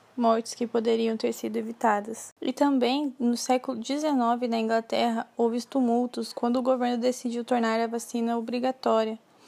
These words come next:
assim como mais tarde ocorreria no Brasil. Mas o real movimento anti-vacina, como a gente conhece hoje em dia,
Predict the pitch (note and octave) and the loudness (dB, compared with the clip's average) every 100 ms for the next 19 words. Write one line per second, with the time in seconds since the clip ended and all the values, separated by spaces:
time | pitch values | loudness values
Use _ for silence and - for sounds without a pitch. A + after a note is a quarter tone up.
0 | - - - A#3 - A#3+ A3+ B3 A#3 A#3+ | -20 -20 -4 -4 -2 -4 -2 0 2 0
1 | B3 - A3+ A3+ A#3 B3 A#3 A#3 A3+ A3+ | 0 0 2 0 0 0 2 0 0 0
2 | A3+ A#3 B3 B3 A3+ A3 A3 _ A#3+ A#3+ | 0 2 2 0 -4 -6 -8 _ 4 4
3 | A#3+ B3 B3 A#3+ C4 C#4 C4 B3 A3+ A3 | 4 2 2 4 2 2 -2 -2 -2 -2
4 | A3+ A#3 A3+ - A3+ A3+ A3+ - A3 G#3+ | -2 -2 -2 -4 0 0 -2 -6 -4 -2
5 | G#3+ - A3+ A3+ A3+ C4+ - - A3 A3 | -4 -2 0 0 -2 -6 -6 -4 -2 -2
6 | G#3+ A#3 A3+ A3 A3 G#3+ G#3+ G#3+ | -2 -2 -2 -2 -4 -4 -4 -6